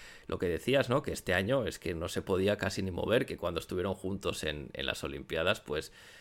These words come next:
eh, realmente tenía problemas hasta para entrenar, ¿no? Y, y, y sí que es verdad que, que si lo vemos sano otra vez,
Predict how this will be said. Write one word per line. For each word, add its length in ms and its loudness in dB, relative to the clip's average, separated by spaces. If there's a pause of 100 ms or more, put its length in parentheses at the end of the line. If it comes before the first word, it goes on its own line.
(120)
eh, 220 -2
realmente 560 2
tenía 460 2
problemas 520 4
hasta 220 2
para 160 -4
entrenar, 540 0
¿no? 160 -4 (480)
Y, 420 2
y, 160 8
y 160 8
sí 140 2
que 80 8
es 40 4
verdad 300 8
que, 560 4
que 260 2
si 160 0
lo 140 4
vemos 300 4
sano 260 6
otra 200 6
vez, 360 4